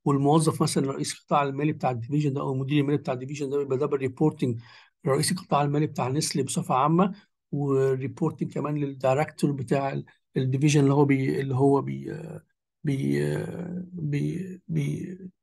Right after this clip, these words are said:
بيريبورت ليه. أحيانًا كمان من ضمن الحاجات المهمة بنلاقي مثلًا، آه، قطاع معين،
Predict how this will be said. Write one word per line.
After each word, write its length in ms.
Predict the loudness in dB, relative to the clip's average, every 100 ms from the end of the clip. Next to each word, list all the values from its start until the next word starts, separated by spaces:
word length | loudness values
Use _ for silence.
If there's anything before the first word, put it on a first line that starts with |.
| _ _ _ _ _ -4
بيريبورت 540 | -2 0 4 4 4
ليه. 220 | 4 6 4 -2 -20 -10
أحيانًا 400 | -2 4 6 8
كمان 500 | 6 6 6 6 6 2 _ _ -6
من 100 | 0
ضمن 160 | 2
الحاجات 280 | 2 0 0
المهمة 400 | 0 2 2 4
بنلاقي 340 | 2 0 -2
مثلًا، 680 | -2 -4 -4 -4 -8 -8 -10 -14 -20 _ -8 -2
آه، 600 | 0 0 0 -2 -4 -6 -12 -20 -20 _ _
قطاع 340 | 0 4 6 6
معين، 540 | 6 6 8 8